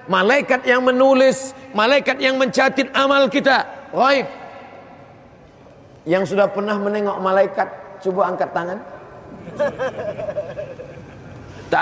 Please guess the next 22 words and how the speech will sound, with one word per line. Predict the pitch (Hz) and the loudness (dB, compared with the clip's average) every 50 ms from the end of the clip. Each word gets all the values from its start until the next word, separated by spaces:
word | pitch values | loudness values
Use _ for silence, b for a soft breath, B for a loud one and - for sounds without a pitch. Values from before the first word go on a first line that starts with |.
| 180 | 2
ada | 175 185 | 2 2
yang | 180 170 156 | 0 0 0
pernah | 180 170 165 165 | -2 0 0 0
menengok | 170 170 170 165 165 160 | 0 0 -2 -2 -2 -2
malaikat. | 160 160 160 156 156 160 156 - - - - - - - - - - | 0 2 2 2 2 0 0 0 -4 -10 -14 -16 -18 -18 -18 -16 -4
Sedangkan | - 202 208 196 190 220 214 220 220 214 - 214 208 208 208 208 208 208 202 - - - - - - - - - - - - - - - - - | 0 0 0 2 2 2 2 2 -2 -2 0 0 0 0 0 -4 -6 -8 -10 -14 -18 -18 -18 -20 -20 -20 -20 -20 -20 -20 -20 -20 -20 -20 -6 0
Umar | 196 226 240 226 220 220 220 226 196 190 | 2 2 2 2 2 2 2 2 2 0
bin | 220 214 196 | 0 0 2
Khattab, | 170 220 220 - - 220 208 190 180 175 175 175 175 - - - - - - - - - | 2 2 0 2 2 4 4 6 6 4 4 2 0 -4 -10 -14 -16 -16 -18 -18 -12 -4
manakala | 208 220 226 226 220 226 226 226 233 220 | -2 0 0 0 0 2 2 4 4 4
datang | 214 233 226 233 240 220 220 190 | 4 2 2 2 0 0 0 0
Jibril | 220 214 185 214 220 214 | 0 0 2 2 2 2
alaihissalam | 220 208 208 208 220 214 - 220 220 220 220 220 214 | 2 2 2 2 2 2 4 4 2 2 2 2 0
bertanya | 220 - 220 214 226 220 220 202 | 0 2 2 2 2 0 0 0
kepada | 226 208 220 214 214 | 0 0 0 0 2
Nabi | 220 226 220 208 220 | 2 0 2 0 0
tentang | 165 226 214 202 208 202 | 0 0 0 0 0 0
iman, | 208 220 220 226 226 226 226 226 208 - - - - - | 0 0 2 4 4 4 2 0 -2 -4 -12 -18 -16 -2
tentang | - 220 202 185 220 - 220 | -2 0 2 2 0 0 -2
Islam, | 208 - 226 233 233 233 233 233 220 - - - - | -4 0 2 2 4 4 2 0 -2 -8 -16 -6 -2
tentang | 226 220 180 240 226 226 208 190 | -2 2 2 0 0 0 -4 -4
ihsan, | 190 - 247 240 240 240 233 | -2 0 2 2 2 2 0